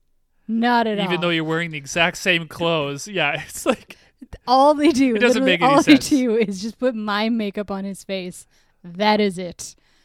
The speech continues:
Speaker 1: Terry is
Speaker 2: Yeah.
Speaker 1: super excited about it, though. When she mentions
Speaker 2: Oh,
Speaker 1: it,
Speaker 2: he's
Speaker 1: he lights up like a light bulb.
Speaker 2: He is down to clown.
Speaker 1: <laughs> Yeah.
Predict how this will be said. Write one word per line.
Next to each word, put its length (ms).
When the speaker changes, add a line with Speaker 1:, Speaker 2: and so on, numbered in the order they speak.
Speaker 1:
Terry 340
is 120
Speaker 2:
Yeah. 80
Speaker 1:
super 160
excited 460
about 160
it, 140
though. 280
When 80
she 140
mentions 340
Speaker 2:
Oh, 40
Speaker 1:
it, 40
Speaker 2:
he's 140
Speaker 1:
he 140
lights 360
up 240
like 220
a 80
light 300
bulb. 340
Speaker 2:
He 180
is 160
down 560
to 80
clown. 640
Speaker 1:
<laughs> 180
Yeah. 540